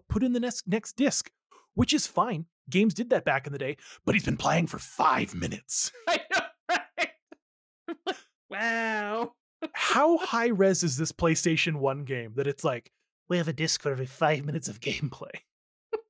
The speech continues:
Speaker 1: Oh, I also forgot that during this scene, uh, he gets spat on through his television and doesn't think anything of it.
Speaker 2: Right? I was like, "What kind of forty bullshit is this?"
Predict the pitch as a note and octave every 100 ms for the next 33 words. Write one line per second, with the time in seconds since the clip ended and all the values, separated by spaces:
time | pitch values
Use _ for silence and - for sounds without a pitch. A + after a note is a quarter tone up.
0 | _ _ _ - C5+ _ - C5+ _ -
1 | - - - - _ _ _ _ _ A3
2 | E3+ - A3 A#3 G#3 E3+ F3+ D#3 C#3+ E3+
3 | F#3 F3 D#3+ - F3 D#3 C3 _ _ _
4 | E3 D3+ - F3+ C#4 - - - C#3 F3+
5 | G#3 F#3 G3+ F3 - D3 D#3 F3+ G#3+ D3+
6 | D3 D3 C3+ D3+ C3 B2+ A2+ A2 A#2 -
7 | _ G3 B3+ G3+ A3 G#3+ C4 A#4+ C5 -
8 | - _ _ B3 D4+ D#4 F4 C5 G#4+ B3+
9 | - D#4+ D#4 C#4+ C#4+ F4+ F4 C#4 A3+ G#3+
10 | F#4 G#4+ F#3+ - -